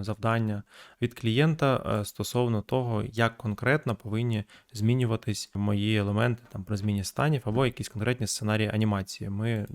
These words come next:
обговорювали те, що це на мій власний розсуд. Тож, для того, щоб зараз це зробити, я можу скористатися своєю власною ініціативою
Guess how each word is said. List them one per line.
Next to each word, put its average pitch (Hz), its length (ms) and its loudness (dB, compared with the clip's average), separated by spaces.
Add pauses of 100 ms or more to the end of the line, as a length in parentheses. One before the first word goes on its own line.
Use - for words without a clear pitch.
(240)
обговорювали 117 480 2
те, 135 140 -2
що - 200 -6
це 120 200 -4
на 107 200 0
мій 107 300 0
власний 104 380 -4
розсуд. - 340 -4 (680)
Тож, 151 400 4
для 127 140 2
того, 139 320 4
щоб 117 680 0
зараз 107 580 0
це 107 260 0
зробити, 165 720 0 (140)
я 139 580 0 (140)
можу 123 480 -2
скористатися 110 1200 -4
своєю 104 420 -2
власною 104 580 -4 (380)
ініціативою 156 880 2